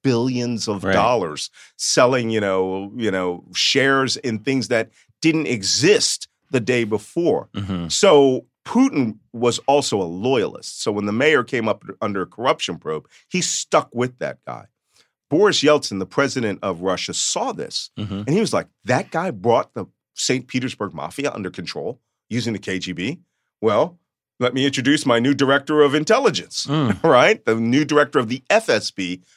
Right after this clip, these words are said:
Speaker 1: Vladimir Putin. His first job was to get Boris Yeltsin out of a corruption investigation. A very,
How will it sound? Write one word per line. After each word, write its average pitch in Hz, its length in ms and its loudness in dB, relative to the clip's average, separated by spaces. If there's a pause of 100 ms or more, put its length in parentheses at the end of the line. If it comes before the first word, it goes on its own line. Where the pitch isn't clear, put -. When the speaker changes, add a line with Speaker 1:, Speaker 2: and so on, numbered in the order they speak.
(200)
Speaker 1:
Vladimir 131 540 2
Putin. 107 340 -10 (380)
His 208 240 0
first 196 380 2
job 147 460 4
was 117 180 0
to - 80 -12
get 110 220 0
Boris 120 280 0
Yeltsin 110 380 0
out 101 140 0
of 85 80 -6
a - 20 -14
corruption 87 500 -6
investigation. 73 800 -12 (320)
A 107 80 0
very, 135 480 2